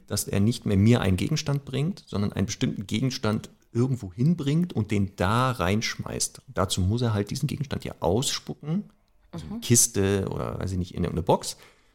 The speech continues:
Speaker 1: Ähm, und darüber kann man dieses Ausspucken oder Abgeben auch sehr gut trainieren.
Speaker 2: Ja, wäre für mich fast schon so ein bisschen der zweite Schritt, weil letztlich,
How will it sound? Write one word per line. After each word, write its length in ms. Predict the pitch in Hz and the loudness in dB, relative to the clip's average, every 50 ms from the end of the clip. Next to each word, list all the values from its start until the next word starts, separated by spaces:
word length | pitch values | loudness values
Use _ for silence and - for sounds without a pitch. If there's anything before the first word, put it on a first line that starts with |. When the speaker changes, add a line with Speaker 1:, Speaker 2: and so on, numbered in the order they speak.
| _ _ _ _ - | _ _ _ _ -4
Speaker 1:
Ähm, 300 | 120 104 95 90 85 - - - | 0 0 2 2 0 -2 -6 -8
und 140 | 104 90 - - | -10 -10 -8 -4
darüber 340 | - 92 101 113 127 123 117 | 0 2 4 4 4 2 2
kann 200 | - - - 113 | -2 0 -2 0
man 120 | 117 110 - | 0 0 0
dieses 300 | 127 127 95 - - _ _ _ _ - | -2 -2 -4 -4 -8 _ _ _ _ -2
Ausspucken 1120 | 92 95 104 123 143 - - - - - - - - - 147 - - 151 143 151 175 - | 0 2 2 2 0 0 -2 -6 -6 -4 -6 -6 -6 -8 -10 -8 -4 -2 -2 -2 -2 -6
oder 360 | - - - - - - - | -8 -8 -8 -8 -8 -4 -6
Abgeben 880 | 104 - - - _ _ _ - - 104 113 110 123 123 135 151 165 - - _ _ _ _ | -6 -6 -6 -20 _ _ _ -6 -2 -2 -2 0 0 2 2 2 0 -4 -8 _ _ _ _
auch 160 | - 101 95 90 | -6 -4 -2 -2
sehr 200 | 87 95 98 104 | 0 0 0 0
gut 280 | 104 104 95 - - | 0 -4 -6 -6 -8
trainieren. 520 | - - - 90 87 92 92 90 80 80 - _ _ _ _ _ _ _ _ - - - | -6 -2 0 0 0 0 -2 -4 -8 -14 -18 _ _ _ _ _ _ _ _ -20 -16 -8
Speaker 2:
Ja, 360 | 196 196 190 190 214 220 - | -2 2 4 6 6 6 4
wäre 280 | - 208 208 202 233 233 | 2 0 0 2 0 0
für 140 | 233 240 240 | 2 4 6
mich 240 | 233 247 277 - - | 6 6 4 2 0
fast 240 | 233 233 233 - | 0 0 0 -2
schon 160 | - 233 233 220 | -4 -2 -2 0
so 80 | 226 | -2
ein 60 | 208 - | -4 -4
bisschen 220 | 233 233 - 240 | -6 -4 -4 -2
der 140 | 208 190 196 | -2 -2 -4
zweite 400 | - - - 175 247 262 - 226 | -4 -2 0 0 0 0 -2 -6
Schritt, 320 | 226 - - 214 233 - | -6 -4 -6 -8 -6 0
weil 240 | - 185 180 175 - - - | 0 0 0 0 -4 -6 -6
letztlich, 480 | - 185 185 - - - 240 240 240 | -6 -6 -4 -6 -4 -4 -4 -4 -4